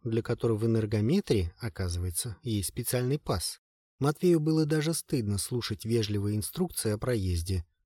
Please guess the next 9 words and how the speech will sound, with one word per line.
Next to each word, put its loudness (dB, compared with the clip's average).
Благо, 4
девушка 2
его 4
не 4
узнала 0
и -2
говорила 4
с -4
ним 2